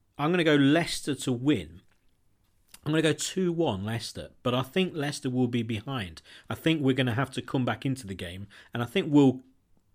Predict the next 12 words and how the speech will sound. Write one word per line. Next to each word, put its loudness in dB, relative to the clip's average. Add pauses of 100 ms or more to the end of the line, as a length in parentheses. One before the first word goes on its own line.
(160)
late 4
on, 0 (400)
I -6
think -2 (440)
maybe 4
overall 6
fitness -2
and -6
quality 2
might -2
tell -4
late. -8